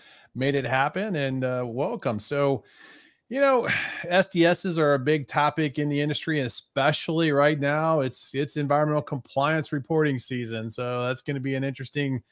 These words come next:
you know, people are looking for these, uh, these documents. But, uh, before we dive into all the elements of S D Ss and breaking them down a little bit for the listeners, because, yeah, I mean, I think they're a little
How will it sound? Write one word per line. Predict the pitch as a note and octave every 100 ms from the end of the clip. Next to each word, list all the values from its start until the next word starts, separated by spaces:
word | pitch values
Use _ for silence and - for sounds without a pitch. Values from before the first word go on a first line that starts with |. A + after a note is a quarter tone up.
| _ _ _
you | B2+
know, | B2+
people | D#3 D3+
are | D3
looking | D3+ E3 D3
for | C3 C3
these, | B2+ A#2 B2+
uh, | B2 A#2+
these | B2 A2+
documents. | C3 B2 - B2 C3+ C3+
But, | - B2+ -
uh, | C3+ A#2+ _ _ _
before | E3 A#3 B3+
we | G3
dive | C3+ E3 F#3+ E3+
into | F3 F3+ E3+ E3 D#3 D3 C#3+ B2
all | D3 D#3+
the | C#3+ C3+ A#2+
elements | C3 D3+ D3+ D3 B2+
of | A2+
S | C3 -
D | B2+ C3+
Ss | C3+ C#3 A#2+
and | A2+ G2
breaking | C3+ C#3+ C#3
them | B2+
down | B2 B2+
a | C3
little | A#2+
bit | A2+ A#2+ -
for |
the | G#2
listeners, | G#2 A#2+ - F#2 F2 A2 -
because, | C#3+ G#3+ A3 - -
yeah, | - C#3
I |
mean, | C4+ -
I | B3+
think | C#4+ C#4
they're | C#4+ C#4+
a |
little | A#3+ B3+